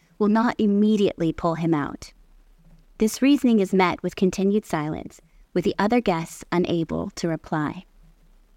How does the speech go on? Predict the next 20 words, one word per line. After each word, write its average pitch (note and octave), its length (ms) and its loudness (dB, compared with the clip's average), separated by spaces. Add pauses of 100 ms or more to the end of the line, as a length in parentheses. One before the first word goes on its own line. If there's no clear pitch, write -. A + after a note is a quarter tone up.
(1200)
Jesus C4+ 380 0
then G#3 260 2
tells F3+ 300 0
a F3+ 60 -4
parable F3 440 0
in E3+ 120 0
response - 540 -2
to - 160 -8
the - 140 -2 (200)
grappling F#3+ 580 0
for E3+ 140 -6
places F3 420 -4
of E3 140 -2
honor E3+ 260 0
he's E3 240 -2
observed E3+ 400 -2
at - 100 -6
this E3 140 -6
particular D#3+ 540 -2
dinner. D#3 360 -2